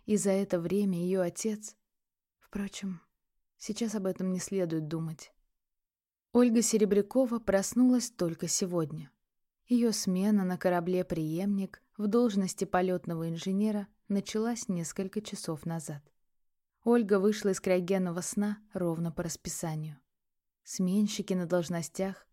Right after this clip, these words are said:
передавали друг другу отчёты, как эстафетные палочки,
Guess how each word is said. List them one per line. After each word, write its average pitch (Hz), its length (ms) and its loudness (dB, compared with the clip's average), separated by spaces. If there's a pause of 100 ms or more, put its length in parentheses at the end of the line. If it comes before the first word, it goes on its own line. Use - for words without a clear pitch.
(100)
передавали 214 580 2
друг 165 240 -2
другу 160 280 -2
отчёты, 202 580 -6 (180)
как 180 240 -8
эстафетные 180 640 -4
палочки, 165 680 -8